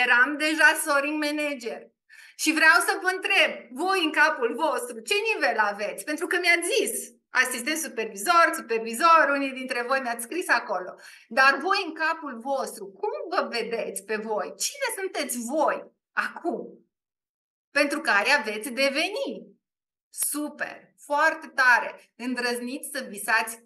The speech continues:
mare, măreț, uriaș. Deci, și eu vă îndemn, nu manager. Eagle, Eagle, luați toate stimulentele. Trebuie să vă, vă propuneți să vă luați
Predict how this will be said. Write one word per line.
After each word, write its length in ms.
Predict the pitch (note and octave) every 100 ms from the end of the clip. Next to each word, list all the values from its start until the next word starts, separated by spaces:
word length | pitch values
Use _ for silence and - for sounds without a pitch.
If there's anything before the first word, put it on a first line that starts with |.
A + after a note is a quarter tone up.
| _ -
mare, 1160 | G#3 A#3 B3+ C4+ C#4 C4+ C#4 C4 G#3+ - - _
măreț, 880 | A3 A#3+ C#4 D4 D4 D4 D#4 C4+ - - _
uriaș. 880 | - C#4 D#4+ E4 E4 D#4 D#4+ D4 G3+ - - _ _ _
Deci, 460 | D#3 G#3+ A#3 A#3+ - - - _ _
și 180 | - -
eu 120 | C4
vă 60 | C4
îndemn, 500 | A#3+ A3+ A#3 G#3+ G3
nu 120 | A#3
manager. 580 | D4 D4 C4+ G3+ - - - A3+ - _ _ _
Eagle, 800 | - C#4+ F4+ G4 D4 A3+ F#3+ - - - _
Eagle, 840 | C#4+ E4 F#4 C#4 A3+ F#3 - - _ -
luați 400 | B3 E4+ E4 E4
toate 280 | D#4+ E4+
stimulentele. 800 | E4+ E4 D4+ D4 D4+ D4+ C4+ - -
Trebuie 280 | D#4+ E4+ F4+
să 120 | F4
vă, 80 | E4+
vă 160 | E4 D#4+
propuneți 520 | D#4+ D4 E4 E4+ E4
să 80 | D#4
vă 80 | D4
luați 280 | D4+ D#4